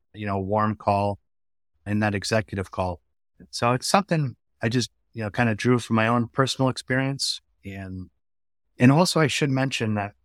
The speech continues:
you know, after I joined Eisenberg, after about two or three years,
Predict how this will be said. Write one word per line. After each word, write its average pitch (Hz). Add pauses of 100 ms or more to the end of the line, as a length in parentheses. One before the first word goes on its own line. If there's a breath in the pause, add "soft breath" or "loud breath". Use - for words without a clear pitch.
(1120)
you 113
know, 110
after 123
I 123
joined 113 (100)
Eisenberg, 107 (720)
after 123
about 117
two -
or 131
three 117
years, 110